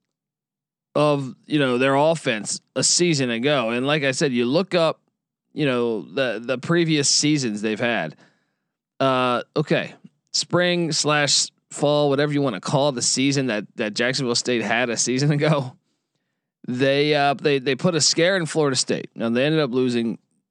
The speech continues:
you know, probably worse than that, than the score. The game was closer than the score indicates, but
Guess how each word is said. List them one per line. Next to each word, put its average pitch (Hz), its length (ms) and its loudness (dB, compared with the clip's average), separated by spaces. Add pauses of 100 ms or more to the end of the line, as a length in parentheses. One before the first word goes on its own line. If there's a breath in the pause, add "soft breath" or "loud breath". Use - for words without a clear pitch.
you 127 100 -4
know, 107 140 -4
probably 120 300 -2
worse 120 320 0
than 113 140 -2
that, 110 220 -4 (600)
than 127 120 -4
the 107 60 -4
score. 107 640 -4 (160)
The 143 100 -2
game 170 200 0
was 156 100 -4
closer 151 360 0
than 123 60 -2
the 117 60 -2
score 120 220 0
indicates, 92 420 -6 (800 soft breath)
but 185 320 2